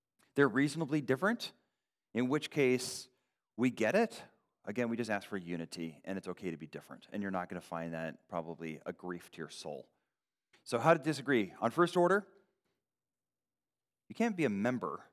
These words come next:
because you're probably not a Christian. Right? Like, if you don't believe in the resurrection of Christ and we have a saved church membership, what we'd ask, and, and I say this in all sincerity,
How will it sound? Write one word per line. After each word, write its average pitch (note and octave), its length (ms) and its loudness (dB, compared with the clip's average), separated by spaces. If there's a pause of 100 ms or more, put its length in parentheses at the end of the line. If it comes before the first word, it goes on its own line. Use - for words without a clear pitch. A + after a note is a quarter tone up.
(580)
because - 180 -6
you're B2 80 -2
probably F3+ 280 -4
not C3 120 0
a G2+ 40 -6
Christian. - 460 -12 (1500)
Right? C3 140 0
Like, B2 140 2
if A#2+ 60 -12
you F3 60 2
don't G#3 80 2
believe F3 160 2
in E3 60 -4
the D3+ 60 0
resurrection D3+ 420 2
of A2+ 100 -6
Christ G#2+ 480 -2
and A2+ 140 -2
we C3 80 4
have B2 140 4
a G2+ 100 2
saved C3+ 340 0
church A#2+ 220 -6
membership, A2 560 -4 (640)
what D3+ 180 6
we'd C#3+ 180 6
ask, B2 320 2
and, G#2+ 140 0
and G#2 120 -2
I G#2 80 -2
say C#3+ 160 -2
this A2+ 300 -4
in G#2 140 -2
all A2+ 160 2
sincerity, E2 500 -8